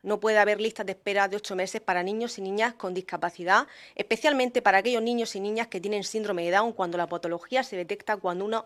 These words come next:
persona ya está embarazada. Y, por supuesto, que lo que no queremos desde el Grupo Parlamentario Socialista es que no venga nadie del Gobierno, mucho sa-, menos aún la consejera de Política Social, a la Asamblea Regional,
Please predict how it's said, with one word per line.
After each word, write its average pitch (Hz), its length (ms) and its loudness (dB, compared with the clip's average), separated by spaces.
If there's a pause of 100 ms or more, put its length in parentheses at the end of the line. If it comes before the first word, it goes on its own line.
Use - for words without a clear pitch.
(160)
persona 185 440 -2
ya 175 160 2
está 175 180 -4
embarazada. 170 580 0 (360)
Y, - 80 -4
por 269 140 4
supuesto, 269 440 -2
que 202 80 -2
lo 202 80 2
que 220 80 0
no 254 100 2
queremos 202 560 -2
desde 202 200 -4
el 180 60 -8
Grupo 226 220 -4
Parlamentario 185 500 0
Socialista 185 640 -4 (300)
es - 200 4
que 240 140 -4
no 240 80 2
venga 220 400 2
nadie 220 300 2
del 180 100 -2
Gobierno, 208 380 -2
mucho 269 280 -2
sa-, 185 200 -6
menos 196 460 -4
aún 190 180 -2
la 180 100 0
consejera 185 460 -4
de 180 120 0
Política 180 380 -4
Social, 170 460 -6 (340)
a 196 80 8
la 208 80 10
Asamblea 240 340 2
Regional, 196 480 0